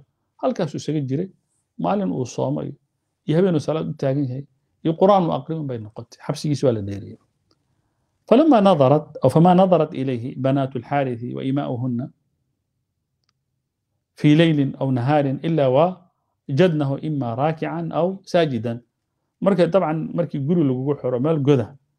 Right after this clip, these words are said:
dumarka meesha jooga iyo hablaha meesha jooga iyo imaada meesha joogta, markay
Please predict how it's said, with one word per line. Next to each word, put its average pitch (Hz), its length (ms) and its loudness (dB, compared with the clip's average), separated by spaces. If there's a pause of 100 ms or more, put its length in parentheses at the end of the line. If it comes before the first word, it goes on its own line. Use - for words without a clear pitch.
(600)
dumarka 175 320 0
meesha 139 300 -2
jooga 120 400 0
iyo 117 200 -8
hablaha 139 380 2
meesha 131 300 0
jooga 120 320 4
iyo 120 320 -6
imaada 135 420 6
meesha 139 280 4
joogta, 120 300 0
markay 156 300 2